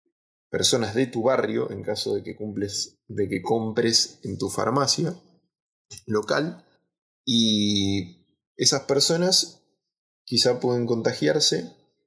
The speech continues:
tienen contacto con vos al estar cerca, y no vas a salvarte solamente por comprar más alcohol en gel. Entonces es un pensamiento un poco erróneo que estamos teniendo sobre este tema.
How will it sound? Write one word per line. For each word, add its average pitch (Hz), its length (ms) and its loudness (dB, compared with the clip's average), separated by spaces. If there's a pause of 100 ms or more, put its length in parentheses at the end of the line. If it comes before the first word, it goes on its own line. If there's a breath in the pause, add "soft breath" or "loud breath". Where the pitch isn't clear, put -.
(340)
tienen 113 240 -2
contacto 110 420 2
con 120 160 0
vos 170 420 0
al 104 120 -2
estar 120 260 0
cerca, 156 540 0 (720)
y 120 100 -6
no 123 140 2
vas 143 220 2
a 104 40 -2
salvarte 104 580 2
solamente 98 500 0
por - 340 -8
comprar 101 440 -2
más 110 340 2
alcohol 104 320 -4
en 107 120 -8
gel. - 320 -12 (680 loud breath)
Entonces 139 640 2
es 113 120 2
un 117 140 0
pensamiento 113 720 2
un 117 120 -4
poco 120 260 0
erróneo 107 420 0
que 95 40 -6
estamos 98 320 -10
teniendo 101 540 -8
sobre - 280 -8
este - 180 -20
tema. - 240 -20